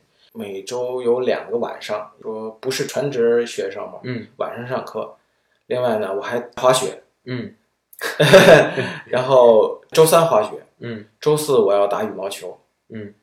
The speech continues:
Speaker 1: 就说这个过程安排得比较满。然后呢，我晚上给，给我太太送饭，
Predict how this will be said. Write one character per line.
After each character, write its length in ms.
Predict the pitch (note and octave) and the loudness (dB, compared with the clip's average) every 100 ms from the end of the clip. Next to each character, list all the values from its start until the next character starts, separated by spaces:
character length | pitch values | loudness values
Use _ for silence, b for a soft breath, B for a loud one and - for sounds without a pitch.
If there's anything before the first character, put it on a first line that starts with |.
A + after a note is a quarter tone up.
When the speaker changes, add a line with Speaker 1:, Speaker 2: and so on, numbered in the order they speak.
| _ _ _ _ | _ _ _ _
Speaker 1:
就 140 | A#2 | -12
说 160 | A#2 A#2+ | -8 -4
这 180 | C3+ | -2
个 60 | A2+ | -2
过 120 | A2+ | -4
程 120 | G#2 | -4
安 200 | G#2+ A2+ | -8 -10
排 200 | A2 G#2+ | -10 -8
得 260 | G#2 F2+ - _ _ _ _ _ | -6 -6 -8 _ _ _ _ _
比 100 | A#2 | -4
较 120 | A2+ | -4
满。 240 | G#2 - - _ _ _ _ | -4 -8 -16 _ _ _ _
然 140 | B2 B2+ | -10 -8
后 80 | C3+ | -4
呢， 100 | A2 | -2
我 140 | A#2+ | 0
晚 200 | A2 - | 0 -2
上 300 | A2+ A2+ - _ A#2 - | -8 -8 -12 _ -20 -14
给， 200 | A2 E2+ | -8 -8
给 100 | - | -8
我 80 | F2+ | -10
太 140 | E2 G2 | -10 -12
太 80 | F#2+ | -12
送 180 | G2 | -16
饭， 300 | - A2+ - | -12 -12 -12